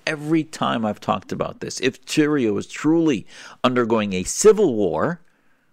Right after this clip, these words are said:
we should have left it alone, and as we, as Obama did, did nothing, and let them work it out. Absolutely.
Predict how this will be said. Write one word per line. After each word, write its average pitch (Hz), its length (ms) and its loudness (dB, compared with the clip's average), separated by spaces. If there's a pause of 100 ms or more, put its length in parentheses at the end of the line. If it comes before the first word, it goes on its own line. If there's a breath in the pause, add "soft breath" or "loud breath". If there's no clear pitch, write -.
(320)
we 120 100 -2
should 127 180 0
have 110 100 -6
left 110 240 -2
it 127 80 2
alone, 127 440 -2 (260)
and 90 160 -2
as 92 240 -2
we, 73 160 -4 (160)
as 76 520 -6
Obama 80 460 0
did, 98 400 0 (500 soft breath)
did 117 240 4
nothing, 113 460 -4 (540)
and 143 160 -2
let 190 180 0
them 196 140 0
work 190 240 0
it 202 80 0
out. 175 100 0
Absolutely. 185 680 0